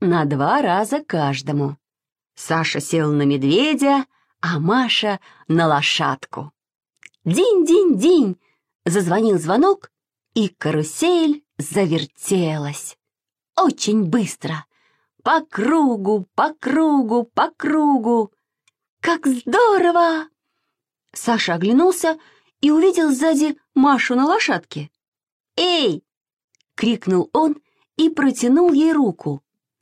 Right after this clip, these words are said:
"Эй!" — крикнула Маша, но взять Сашу за руку побоялась. Ей было немножко страшно. "Ой, вдруг они поехали медленно,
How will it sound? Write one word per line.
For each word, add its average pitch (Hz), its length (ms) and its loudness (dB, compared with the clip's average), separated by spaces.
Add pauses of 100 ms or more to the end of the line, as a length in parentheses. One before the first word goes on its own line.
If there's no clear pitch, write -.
(100)
"Эй!" — 415 560 0 (560)
крикнула 220 560 0
Маша, 302 480 0 (380)
но 269 400 2
взять 254 480 0
Сашу 196 480 -2
за 147 300 -2
руку 320 360 -2
побоялась. 156 1200 -2 (360)
Ей 180 260 0
было 165 220 0
немножко 165 540 0
страшно. 151 680 -6 (800)
"Ой, 349 320 0 (640)
вдруг 349 380 0
они 349 200 2
поехали 320 560 2
медленно, 320 840 2